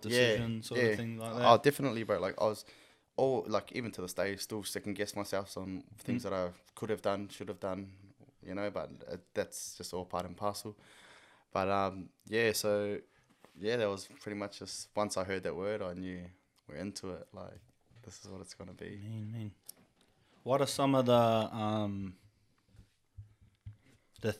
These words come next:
Speaker 2: the things that were, or, or if there were any, what are some of the things that were playing on your mind as you were,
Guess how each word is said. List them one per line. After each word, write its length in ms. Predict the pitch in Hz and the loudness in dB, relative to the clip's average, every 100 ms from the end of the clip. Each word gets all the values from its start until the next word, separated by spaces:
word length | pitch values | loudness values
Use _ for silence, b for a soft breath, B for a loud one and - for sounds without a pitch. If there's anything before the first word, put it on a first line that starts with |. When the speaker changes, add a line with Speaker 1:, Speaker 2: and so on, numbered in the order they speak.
| - | -6
Speaker 2:
the 300 | 113 107 101 | 2 4 4
things 440 | 95 - 131 123 113 | 2 2 4 4 4
that 200 | 117 - | -2 -2
were, 180 | 117 127 | 2 4
or, 240 | 117 117 | 4 2
or 240 | 131 120 113 | 4 6 6
if 120 | 117 | 4
there 140 | 127 117 | 4 4
were 80 | 113 | 6
any, 320 | 127 127 123 | 4 4 4
what 240 | 113 120 | 4 4
are 60 | 120 | 4
some 200 | - 123 | 2 0
of 80 | 117 | 0
the 100 | 110 | 0
things 360 | 123 123 117 | 0 2 2
that 160 | 113 113 | 0 -2
were 520 | 110 107 107 104 104 - _ _ _ _ _ _ _ _ _ _ _ _ _ _ _ _ _ _ _ _ _ _ _ _ _ _ _ | 0 2 0 -2 -6 -10 _ _ _ _ _ _ _ _ _ _ _ _ _ _ _ _ _ _ _ _ _ _ _ _ _ _ _
playing 280 | - 123 117 | 2 4 4
on 140 | 113 | 4
your 100 | 107 | 2
mind 340 | 104 117 127 117 | 4 6 8 6
as 160 | 113 | 2
you 100 | 110 | 2
were, 120 | 110 | 2